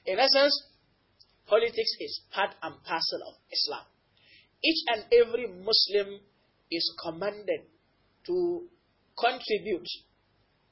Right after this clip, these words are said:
to the welfare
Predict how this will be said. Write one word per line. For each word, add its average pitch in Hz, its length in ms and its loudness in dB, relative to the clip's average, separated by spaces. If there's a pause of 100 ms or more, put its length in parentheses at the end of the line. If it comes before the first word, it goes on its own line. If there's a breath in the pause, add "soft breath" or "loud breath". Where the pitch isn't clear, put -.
(140)
to 180 400 -2 (540)
the 165 500 -2 (420)
welfare 180 720 -2